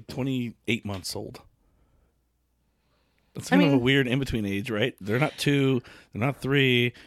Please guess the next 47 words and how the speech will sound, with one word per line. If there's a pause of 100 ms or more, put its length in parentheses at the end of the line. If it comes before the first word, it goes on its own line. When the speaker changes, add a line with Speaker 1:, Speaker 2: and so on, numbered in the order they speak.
Speaker 1:
They're
in
this
weird
developmental
age
where
they're,
like,
Speaker 2:
I
feel
like
up
Speaker 1:
they
Speaker 2:
till
Speaker 1:
can
be
forgiven
for
not
talking
at
this
age. (100)
Speaker 2:
up
Speaker 1:
Like,
Speaker 2:
till
Speaker 1:
if
Speaker 2:
two
and
a
half.
Speaker 1:
they're,
if
they're
shitting
their
pants
still,
it's
like,
okay. (260)
Speaker 2:
I
would
even
Speaker 1:
Like
Speaker 2:
say